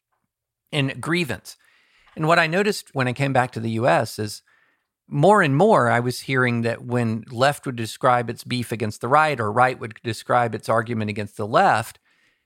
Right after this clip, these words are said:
yeah, there are the policy differences over life or religious liberty or healthcare policy. But a lot of it was,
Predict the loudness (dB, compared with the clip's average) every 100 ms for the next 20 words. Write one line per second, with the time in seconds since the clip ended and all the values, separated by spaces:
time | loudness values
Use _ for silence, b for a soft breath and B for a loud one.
0 | _ 0 2 2 2 0 -2 2 2 2
1 | -2 -6 -4 -4 -4 -6 -6 -4 -2 0
2 | 0 0 -4 -6 -4 -4 -6 -8 -8 -6
3 | -4 -4 -6 -6 -6 -6 -6 _ _ _
4 | _ _ -2 -2 0 0 2 2 0 -4
5 | -6 -6 -8 _ _ _ _ _ _ -2
6 | -2 -2 -2 2 4 2 0 2 2 2
7 | -2